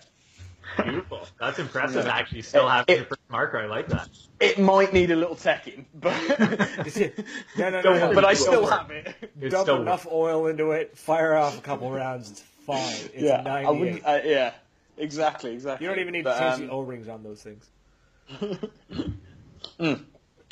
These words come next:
Speaker 2: So yeah, so that's, that's where I started thirteen years ago. Yeah.
Speaker 3: Wow. Okay. So you started, uh,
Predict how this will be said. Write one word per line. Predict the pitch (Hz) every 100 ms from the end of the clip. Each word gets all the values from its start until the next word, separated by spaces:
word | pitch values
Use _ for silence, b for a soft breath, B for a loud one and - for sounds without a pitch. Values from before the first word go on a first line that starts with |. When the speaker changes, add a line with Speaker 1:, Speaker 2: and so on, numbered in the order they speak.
| -
Speaker 2:
So | -
yeah, | 160 180
so | 135
that's, | 135 139
that's | - 143 -
where | 143
I |
started | - 120 101
thirteen | 139 127 123
years | 113 104
ago. | 95 90 -
Yeah. | 82 - _ _ _
Speaker 3:
Wow. | 135 147 110
Okay. | 127 123 _ _ _ _ _
So | -
you |
started, | - 127 117 110 107
uh, | 110 107